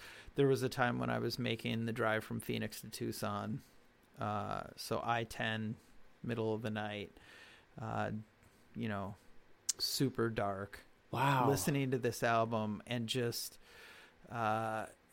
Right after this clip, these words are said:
Speaker 1: you know, feeling it, it's very powerful, you know?
Speaker 2: Yeah.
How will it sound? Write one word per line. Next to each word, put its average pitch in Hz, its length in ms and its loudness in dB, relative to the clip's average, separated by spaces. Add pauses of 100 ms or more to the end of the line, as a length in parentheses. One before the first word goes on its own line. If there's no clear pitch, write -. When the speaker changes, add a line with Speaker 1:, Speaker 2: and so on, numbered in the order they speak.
(120)
Speaker 1:
you 120 220 -4
know, 110 320 -2 (320)
feeling 131 440 4
it, 113 220 -2 (400)
it's 123 240 -2
very 190 260 8
powerful, - 680 4 (600)
you 110 100 -4
know? 127 280 -4
Speaker 2:
Yeah. 143 440 10